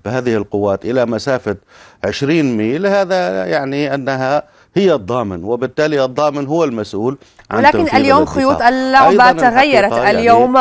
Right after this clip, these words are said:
Speaker 2: هناك شبه تحالف بين قوات سوريا الديمقراطية بقادتها السياسيين والحكومة السورية، بوجود طبعا مظلة روسية، وإيران أيضا دخلت على الخط.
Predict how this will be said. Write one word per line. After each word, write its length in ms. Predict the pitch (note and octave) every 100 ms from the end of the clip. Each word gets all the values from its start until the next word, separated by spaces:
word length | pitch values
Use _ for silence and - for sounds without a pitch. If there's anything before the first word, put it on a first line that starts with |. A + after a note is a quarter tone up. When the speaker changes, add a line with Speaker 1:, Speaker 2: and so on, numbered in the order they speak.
| A#3+ -
Speaker 2:
هناك 640 | G3 A#3 A#3 A#3 A#3+ A#3
شبه 760 | A3 - D#4 C#4 A3 F3+ D#3 _
تحالف 680 | - F3+ - A3+ G3 F3 E3+ - _ _
بين 280 | D#3+ F3+ G3+ F#3+ F#3+ - -
قوات 300 | F#3+ G#3+ B3+
سوريا 320 | C#4 C4+ C4+
الديمقراطية 1000 | A3 A#3 A#3 A#3+ G#3+ A3 A3+ G#3 G#3 G#3 _
بقادتها 720 | E3 F3+ G3 G3 G#3 A3+ G#3+ G3 _ _ -
السياسيين 840 | F3+ - G#3+ G3+ A3 G3+ A3 A#3 A3+
والحكومة 920 | F3 G3+ G#3 F#3+ G3+ F#3+ B3+ A3+ G3+
السورية، 880 | G3+ D#3+ - F3+ G#3+ A3 G#3+ G#3 G#3+ - _ -
بوجود 440 | G3 G3 G3 A3+
طبعا 400 | A3 A3 G3+ F3
مظلة 580 | G#3 G#3 G#3+ G#3 G3 F3+ - _ _ _ -
روسية، 680 | G3 A3 - A#3+ G#3+ A3 A#3 G3+
وإيران 500 | A3 G3+ B3+ E4 D#4
أيضا 280 | F#4 D#4
دخلت 480 | G3+ F3 - E3 E3
على 160 | D#3+ E3
الخط. 520 | D3+ - - _ _